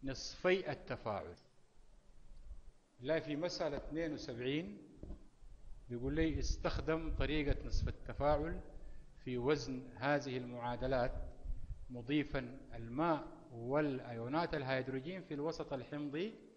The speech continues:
أو أيونات الهيدروكسيد في الوسط الغاعدي عند الحوجة.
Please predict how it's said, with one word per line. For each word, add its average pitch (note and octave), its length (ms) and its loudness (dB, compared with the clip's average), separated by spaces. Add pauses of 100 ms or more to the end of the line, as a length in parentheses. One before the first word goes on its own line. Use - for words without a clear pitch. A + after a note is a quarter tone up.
(440)
أو F#3 240 8
أيونات C3 460 2
الهيدروكسيد A#2+ 720 -2
في - 120 -6
الوسط C3 400 -4
الغاعدي B2+ 600 0
عند E3 320 -2
الحوجة. B2 540 0